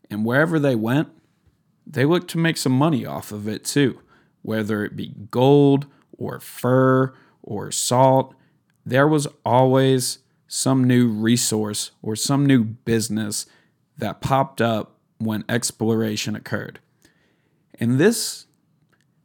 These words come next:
this is gonna be true of Mars and space in general as well.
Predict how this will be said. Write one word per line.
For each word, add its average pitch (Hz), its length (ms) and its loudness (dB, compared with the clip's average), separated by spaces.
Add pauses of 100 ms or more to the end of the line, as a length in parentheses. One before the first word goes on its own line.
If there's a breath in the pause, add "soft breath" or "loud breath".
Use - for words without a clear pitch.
(120)
this 165 240 0
is 190 120 -2
gonna 165 200 4
be 147 400 6
true 120 580 0 (1000)
of 107 300 -6
Mars 147 680 2
and 110 140 -6
space - 460 -2
in 110 100 -2
general 107 460 0
as 107 120 -10
well. 117 360 -2